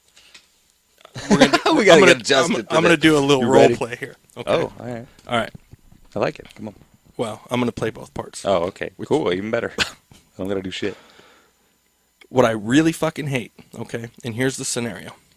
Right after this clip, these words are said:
Speaker 2: "Hey, baby just fell asleep. You wanna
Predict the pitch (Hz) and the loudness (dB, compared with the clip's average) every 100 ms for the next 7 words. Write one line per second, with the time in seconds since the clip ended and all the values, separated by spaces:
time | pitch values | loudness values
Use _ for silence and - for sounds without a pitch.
0 | _ _ _ _ _ _ _ _ _ _ | _ _ _ _ _ _ _ _ _ _
1 | _ _ _ - 170 - _ _ _ _ | _ _ _ -8 -6 -8 _ _ _ _
2 | _ - 120 139 110 - 113 - - 123 | _ -8 -4 -4 -6 -8 -10 -10 -6 -6
3 | - 117 117 117 | -8 -12 -10 -12